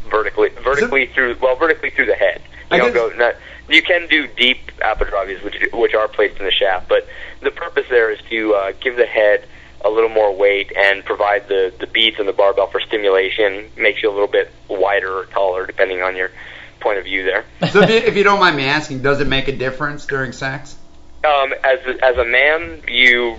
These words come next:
Speaker 1: really don't notice it much at all. Different partners report different sensations. That's why I say I think it has a, a really good reputation in that a lot of times women respond very favorably to it. So that's where it's got its reputation. You know,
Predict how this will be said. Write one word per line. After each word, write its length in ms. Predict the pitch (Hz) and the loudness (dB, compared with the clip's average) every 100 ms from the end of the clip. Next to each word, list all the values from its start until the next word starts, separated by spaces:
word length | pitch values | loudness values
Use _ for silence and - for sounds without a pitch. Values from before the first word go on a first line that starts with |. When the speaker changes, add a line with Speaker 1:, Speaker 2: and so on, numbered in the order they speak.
| - | -10
Speaker 1:
really 380 | 117 117 127 120 | -8 0 4 4
don't 240 | 113 110 110 | 2 0 2
notice 300 | 113 110 - | 0 0 -2
it 320 | 110 104 - | 0 0 -4
much 320 | 120 107 107 - | -2 0 0 0
at 160 | 110 | 2
all. 340 | 104 113 113 113 - - - - - 123 - - | 2 0 -2 -6 -20 -20 -20 -20 -20 -16 -12 -4
Different 300 | 143 - 127 | 0 2 0
partners 400 | - 123 117 113 | 2 2 2 -2
report 280 | 110 - 110 | -4 -2 0
different 220 | 107 107 | 0 0
sensations. 480 | 107 107 110 104 101 | -2 0 2 0 -2
That's 220 | 107 - | 0 0
why 160 | 123 110 | 2 0
I 100 | 104 | 2
say 140 | 110 | 0
I 20 | 98 | 2
think 180 | 107 | 2
it 80 | 104 | 2
has 180 | 107 107 | 4 4
a, 40 | |
a 180 | 101 101 | 4 0
really 220 | 104 107 | 0 0
good 140 | 104 98 | 0 0
reputation 580 | 104 104 101 101 98 98 | -2 -2 0 0 0 -4
in 160 | 101 | 0
that 260 | 98 92 - - - - | 2 0 -2 -8 -8 -2
a 80 | 110 | 0
lot 220 | 113 107 | 0 -2
of 80 | - | 0
times 280 | 110 95 | -2 -2
women 240 | 98 104 98 | -2 -2 -2
respond 460 | 95 92 95 92 92 | -6 -2 0 0 0
very 220 | 95 87 | 0 0
favorably 720 | - 98 92 92 90 92 92 - - - - - | 0 0 0 -4 -4 -6 -6 -14 -18 -16 -10 0
to 140 | 123 | 2
it. 160 | 101 90 - - - | 2 0 -6 -16 -6
So 380 | 113 98 95 92 - - | -2 0 0 -4 -8 -6
that's 200 | 107 104 - | -2 -2 0
where 100 | 98 | -2
it's 140 | - | 0
got 160 | - 90 | -2 -2
its 100 | 82 | -2
reputation. 540 | 95 98 98 98 95 | -2 0 2 2 0
You 80 | 95 | 2
know, 120 | 95 | 2